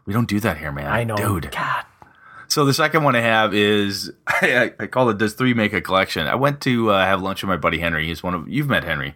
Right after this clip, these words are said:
Speaker 2: Henri, as I refer to him
Speaker 1: Yes.
Speaker 2: as.
Speaker 1: He's one of my biker buddies. I have known Henry for fifteen plus years.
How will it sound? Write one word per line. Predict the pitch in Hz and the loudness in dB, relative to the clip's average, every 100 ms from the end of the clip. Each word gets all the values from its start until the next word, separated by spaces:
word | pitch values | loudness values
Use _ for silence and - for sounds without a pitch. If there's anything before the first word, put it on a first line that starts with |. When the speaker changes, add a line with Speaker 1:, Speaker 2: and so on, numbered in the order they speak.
| _ | _
Speaker 2:
Henri, | 117 127 123 120 117 101 | 2 4 4 4 2 2
as | 90 | 0
I | 104 101 98 92 | 0 0 0 -2
refer | 98 92 - - 107 90 | -4 -4 -8 -6 -4 -2
to | 110 | 2
him | |
Speaker 1:
Yes. | 101 87 90 | 2 2 0
Speaker 2:
as. | - - - _ _ _ | 0 -2 -6 _ _ _
Speaker 1:
He's | 123 120 | 0 2
one | 135 | 2
of | |
my | 123 | 2
biker | 101 101 104 95 | 2 2 0 2
buddies. | 92 95 92 82 | 2 2 0 0
I | 90 | 0
have | 90 85 | 0 0
known | 92 92 | 0 0
Henry | 87 90 85 | 0 0 -2
for | 82 82 80 82 82 76 | -2 -4 -2 0 0 0
fifteen | 98 90 101 90 | -4 -2 -4 -4
plus | 87 85 - | -2 -2 0
years. | 78 78 | -2 -2